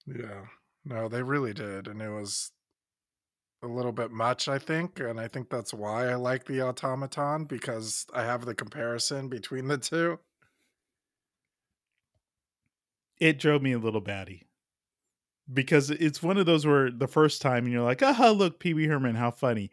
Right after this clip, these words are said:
Speaker 2: But they brought the laugh in just over and over and over again. And I couldn't. I just couldn't. I wanted, I wanted the same thing. I wanted the regular, just give me a robot voice. Sorry, uh,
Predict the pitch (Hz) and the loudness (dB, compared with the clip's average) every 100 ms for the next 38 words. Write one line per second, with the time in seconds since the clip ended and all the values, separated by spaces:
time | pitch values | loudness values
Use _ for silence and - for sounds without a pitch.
0 | - - - 143 131 147 143 151 151 135 | -12 -20 -2 2 6 6 8 4 4 2
1 | 127 131 135 127 104 101 104 - - 139 | 6 6 4 -2 -2 -4 -8 -8 -2 4
2 | 135 113 104 92 90 _ _ - 110 98 | 4 2 -6 -12 -14 _ _ -6 -6 -4
3 | 131 123 113 101 90 92 _ - 131 - | -4 -2 -4 -8 -12 -14 _ -20 -20 -14
4 | 135 110 101 98 95 - 104 _ _ _ | -10 -8 -8 -10 -10 -16 -20 _ _ _
5 | - 110 - 127 104 98 - - _ - | -16 -14 -12 -12 -12 -14 -20 -20 _ -16
6 | 107 - 104 - 208 - - _ - 139 | -14 -12 -12 -12 -14 -14 -20 _ 2 2
7 | 135 143 135 131 - - - 151 165 165 | 4 4 2 0 -14 -12 -2 6 6 6
8 | 131 - 110 107 113 123 127 120 110 113 | 2 0 0 0 2 2 4 2 4 2
9 | 107 107 104 104 98 107 - 123 147 147 | 2 0 0 -2 -6 -8 -4 -4 -2 -4
10 | 147 135 139 127 117 113 110 - 117 107 | -6 -2 -2 0 -2 -2 -4 -4 -4 -4
11 | 101 101 101 | -4 -6 -8